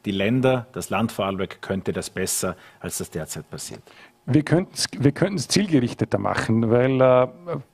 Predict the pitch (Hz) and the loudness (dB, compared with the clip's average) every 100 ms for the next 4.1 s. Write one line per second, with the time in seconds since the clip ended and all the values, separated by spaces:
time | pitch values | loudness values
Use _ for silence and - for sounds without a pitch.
0 | _ _ _ _ - - 147 - 131 131 | _ _ _ _ -4 0 0 2 2 2
1 | - 107 135 - 139 - 135 120 120 - | 2 4 4 2 -2 0 0 2 0 -6
2 | _ _ - - 107 143 139 123 110 110 | _ _ -4 2 4 4 2 0 -2 0
3 | 113 131 127 113 107 104 101 104 110 113 | 0 0 0 0 -2 -2 -2 0 0 2